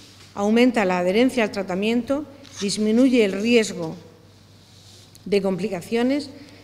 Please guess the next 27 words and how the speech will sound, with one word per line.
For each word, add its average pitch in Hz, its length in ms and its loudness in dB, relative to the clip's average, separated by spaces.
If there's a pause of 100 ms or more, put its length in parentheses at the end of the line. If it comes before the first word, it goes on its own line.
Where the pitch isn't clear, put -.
ahorra 220 460 4
gasto 254 560 -2
y 208 80 -4
mejora 220 480 -4
su 185 180 -10
calidad 175 360 -6
de 165 100 -2
vida. 156 300 -6 (840)
Desde 208 260 0
Sodicar, 202 500 0
Asociación 196 600 -4
de 202 100 -2
Personas 190 420 -4
con 185 200 -6
Diabetes 220 580 -4 (480)
de 190 100 -2
Cartagena 190 480 -4
y 185 60 -2
Comarca, 220 560 -4 (300)
reivindicamos 220 840 2
para 220 240 -4
nuestro 208 320 -6
colectivo 254 640 -4 (580)
educación 226 760 0 (100)
y 233 80 -4
formación 214 500 0
continuada, 202 760 -2